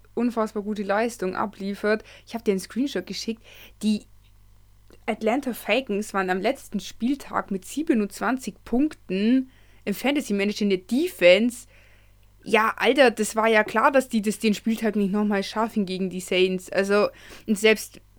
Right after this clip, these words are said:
wenn, also das ist einfach, das kommt so, es sind so viele Faktoren und selbst wenn du das stärkste Team bist, glaub ich nicht, äh, dass du's wirklich schaffst, zweimal hintereinander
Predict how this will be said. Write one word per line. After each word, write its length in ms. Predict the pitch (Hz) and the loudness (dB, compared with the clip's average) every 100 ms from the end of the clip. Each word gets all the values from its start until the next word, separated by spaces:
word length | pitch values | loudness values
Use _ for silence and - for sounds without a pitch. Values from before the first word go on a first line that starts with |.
| - - - | -20 -20 -14
wenn, 420 | 180 226 285 254 | 0 4 4 2
also 220 | - 196 - | 0 0 -2
das 160 | 202 - | -4 -4
ist 240 | 262 262 | -4 -2
einfach, 360 | - 247 254 247 - - - - | -2 0 -2 -4 -10 -20 -20 -10
das 180 | 220 - | -8 0
kommt 220 | 262 254 | 0 0
so, 120 | - - - | -4 -12 -14
es 100 | 202 | -4
sind 100 | 247 | 0
so 100 | 277 | 2
viele 180 | 277 277 | 2 2
Faktoren 640 | 254 233 - 247 254 262 | 0 -2 0 4 6 4
und 460 | 233 - 214 214 208 | 2 0 2 2 0
selbst 240 | - 214 | 0 0
wenn 80 | 226 | 2
du 80 | 233 | 0
das 140 | 202 | 0
stärkste 400 | - 220 233 - | 0 0 0 -6
Team 320 | 202 - 233 214 | -8 -2 -2 4
bist, 320 | 220 220 - | 2 2 0
glaub 180 | 185 196 | 0 0
ich 160 | 202 | -2
nicht, 420 | 208 214 - - | -2 -2 -4 -10
äh, 240 | 170 185 185 | -2 2 2
dass 260 | 180 185 | 0 -2
du's 220 | - 196 - | -6 -8 -6
wirklich 360 | 208 196 190 | -6 -4 -6
schaffst, 340 | - 202 - - | -2 -2 -2 -2
zweimal 220 | 196 196 | 0 0
hintereinander 560 | 190 185 185 190 190 | -2 -2 -4 0 0